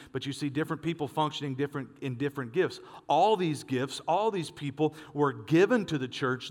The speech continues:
that you and I might, first of all, grow individually, and secondly, secondly, that we might grow collectively.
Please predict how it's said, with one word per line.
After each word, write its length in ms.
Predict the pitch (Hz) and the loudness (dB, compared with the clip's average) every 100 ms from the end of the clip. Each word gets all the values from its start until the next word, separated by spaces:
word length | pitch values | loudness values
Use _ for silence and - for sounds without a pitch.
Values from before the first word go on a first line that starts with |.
| 117 | 0
that 400 | 160 196 156 - - - | 4 4 2 -4 -20 -14
you 280 | 120 175 196 | -4 0 2
and 120 | 170 | 4
I 380 | 139 123 143 156 - 143 | 4 4 2 -2 -6 -2
might, 200 | 143 - | -2 2
first 260 | 185 185 | 0 0
of 120 | 151 | 0
all, 160 | 143 139 | 2 2
grow 260 | 135 143 143 | 2 2 2
individually, 560 | 135 131 139 117 117 | 0 0 -2 -2 -4
and 100 | 117 | -4
secondly, 500 | - 143 139 110 113 | -6 -6 -6 -8 -10
secondly, 460 | - 165 151 120 117 | -6 -4 -4 -4 -4
that 180 | 117 123 | -4 -6
we 80 | 127 | -4
might 260 | 117 113 | -4 -6
grow 320 | 113 107 107 - - _ | -4 -4 -6 -10 -20 _
collectively. 540 | 143 165 156 104 98 | -8 -8 -10 -12 -12